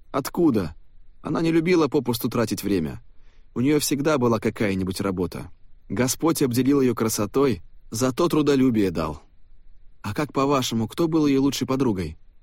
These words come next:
«Стейси Хупка, наверное. Они с детства дружили. Мать Фредерики, правда, всегда говорила, что Стейси просто нужна такая подружка,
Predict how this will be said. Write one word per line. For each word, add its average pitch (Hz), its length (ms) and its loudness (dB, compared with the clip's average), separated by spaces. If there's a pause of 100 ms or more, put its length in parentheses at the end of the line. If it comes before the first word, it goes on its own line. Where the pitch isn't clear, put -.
(720)
«Стейси 170 400 2
Хупка, 151 340 0
наверное. 90 640 -2 (400)
Они 170 280 0
с 135 60 2
детства 143 320 2
дружили. 101 600 -2 (560)
Мать 160 200 0
Фредерики, 165 460 2
правда, 139 320 0
всегда 139 320 0
говорила, 135 400 2
что 127 180 -4
Стейси 151 460 0
просто 135 320 -2
нужна 131 300 0
такая 127 320 0
подружка, 135 580 0